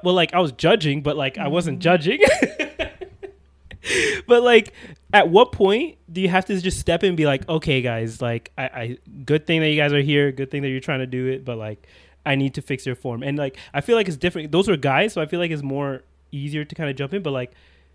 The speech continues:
Speaker 1: what do you say if it's a guy to, like, a female or something?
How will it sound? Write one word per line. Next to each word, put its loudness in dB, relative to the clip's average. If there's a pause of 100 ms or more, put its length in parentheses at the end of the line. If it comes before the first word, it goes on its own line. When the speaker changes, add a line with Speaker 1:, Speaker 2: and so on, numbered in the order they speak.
(300)
Speaker 1:
what 2
do 2
you 0
say 0
if -4
it's -8
a -2
guy 2
to, 0
like, -2
a -2
female -2
or -10
something? -14